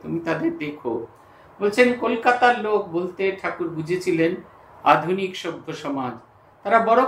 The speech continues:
কষ্টে আছে, তাদের দিকে যেন মাকে তাকিয়ে থাকতে বলেছেন। এই কারণে মা নিরন্তর গঙ্গার দিকে তাকিয়ে আছে।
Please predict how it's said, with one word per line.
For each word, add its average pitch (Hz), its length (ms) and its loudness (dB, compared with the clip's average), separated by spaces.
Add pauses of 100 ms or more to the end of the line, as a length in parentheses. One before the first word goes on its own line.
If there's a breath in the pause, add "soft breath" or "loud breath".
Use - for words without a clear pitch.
কষ্টে 254 400 2
আছে, 117 440 0 (100)
তাদের 180 340 0
দিকে 208 260 -8
যেন 185 200 -2
মাকে 165 320 -4
তাকিয়ে 180 460 -4
থাকতে - 380 -8
বলেছেন। 131 520 -10 (480)
এই 156 140 -4
কারণে 185 400 0
মা 170 240 2
নিরন্তর 170 640 0
গঙ্গার 147 540 0
দিকে 160 240 -8
তাকিয়ে 135 400 -6
আছে। 120 280 -10